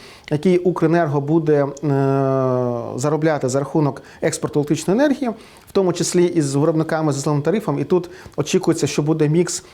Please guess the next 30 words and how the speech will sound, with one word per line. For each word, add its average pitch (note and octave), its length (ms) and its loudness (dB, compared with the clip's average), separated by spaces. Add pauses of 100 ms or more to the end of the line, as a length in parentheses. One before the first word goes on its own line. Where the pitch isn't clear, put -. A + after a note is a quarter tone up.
(140)
п'ятдесят D#3+ 340 -2
відсотків D3+ 400 0
зеленої E3+ 480 2
енергетики, D#3 460 0
п'ятдесят D3+ 260 -4
відсотків D3 400 -2
атомної C3 320 -2
енергетики, A#2+ 380 -4 (360)
оскільки D#3+ 360 -2
європейські D#3 360 0
країни D#3+ 260 0
якраз D3 340 -2 (180)
прагнуть D3+ 320 0
отримати D3+ 380 0
чисту E3 280 -2
зелену C3+ 380 0 (140)
енергію, D3 480 2 (380)
а C#3 100 -2
не C#3 120 2
вугільну C#3+ 440 2
і, D3 180 -8
або C3+ 200 -2
атомну, A#2 380 -2 (300)
а, C#3 240 0
то, F3+ 600 2
е, D3 520 0
цей G3+ 200 0
прибуток E3+ 680 0
державного D#3 320 0
підприємства F#3+ 540 0